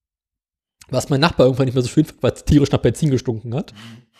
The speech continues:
Das ist so absurd schlimm. Und, ähm,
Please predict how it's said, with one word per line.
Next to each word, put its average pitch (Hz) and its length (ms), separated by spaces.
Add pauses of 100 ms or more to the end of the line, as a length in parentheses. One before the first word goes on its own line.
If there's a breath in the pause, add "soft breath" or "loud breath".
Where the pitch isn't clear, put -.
(540 loud breath)
Das 160 140
ist 139 120
so 175 100
absurd - 480
schlimm. 135 340 (1400 soft breath)
Und, 131 720
ähm, 117 520